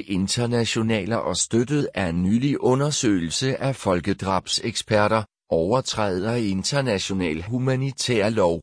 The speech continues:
i jødisk lov, halakha, og forebyggende foranstaltninger beordret af den internationale domstol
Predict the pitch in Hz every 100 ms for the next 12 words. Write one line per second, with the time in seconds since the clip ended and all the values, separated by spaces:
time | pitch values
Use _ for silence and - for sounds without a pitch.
0 | _ - 131 127 _ _ 85 87 87 98
1 | 135 123 - 110 87 85 _ _ - 110
2 | 113 110 113 104 85 - _ - 123 113
3 | 92 85 92 107 101 - 92 85 98 90
4 | 87 87 - 101 101 - 101 87 90 92
5 | 92 113 98 117 117 - 90 85 80 104
6 | 113 131 117 113 - 101 98 80 87 87
7 | 101 117 - 120 87